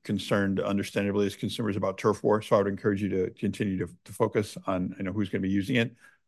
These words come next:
Um, thanks to our presenters. And Dennis, thanks for making a special appearance. And with that, we'll wrap it up. And we'll move now on to our final item. Oh, wait, sorry, public comment.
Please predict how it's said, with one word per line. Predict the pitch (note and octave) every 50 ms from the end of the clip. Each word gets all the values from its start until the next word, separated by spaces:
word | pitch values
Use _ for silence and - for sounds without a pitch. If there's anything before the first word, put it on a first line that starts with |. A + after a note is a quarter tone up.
| -
Um, | - G2+ G2 G2
thanks | F#2+ - A#2+ A#2+ A#2+ A#2+
to | - C3
our | A2 G2+
presenters. | A2+ A2 G#2 B2 B2 B2 A#2+ G#2+
And | A#2 A2+ G#2+
Dennis, | C3+ C#3 B2+ A#2+ -
thanks | - - B2+ B2 A#2+
for | - -
making | A#2 A2+ - A2
a | G#2+
special | - - G#2+ G#2 - - G#2 G2+ - _
appearance. | - - - A2+ - - F2+ - - _ _ _ _ _ _ _ _ _ _ _ _ _ _ _ _ _ _ -
And | A2 G#2+
with | G#2 F#2+ -
that, | C3+ B2+ C3 B2+ B2+ - -
we'll | A#2 A2
wrap | G#2+ A2 A2+ -
it | C3 C3+
up. | C3+ B2+ - - _ _ _ _ _ _ _ - _ _ _ _ _ - - E4 D#4+ - -
And | B2+ B2+ B2
we'll | B2 B2
move | B2 B2+ C3 B2 A#2+
now | B2+ B2 A#2+ A#2 A#2
on | A#2 A2+ A#2 A2 G#2+
to | - - A#2+ G#2+ A2
our | - G2+ G#2 G#2 G2+ G#2 G#2 G#2 G#2 G2+
final | A2 - D#3 E3 D#3+ D3+ D3
item. | C3+ A#2+ A2 A2 G#2 G2+ F#2+ E2+ - - - _ _ _ _ _ _ _ _ _ _ _ _ _ -
Oh, | - F3+
wait, | G#3+ F#3+ D3
sorry, | - F#3 E3 D3 A2+ -
public | _ - E3+ F3 F#3+ E3
comment. | - F#3 F#3+ F#3+ D#3 G#2+ - -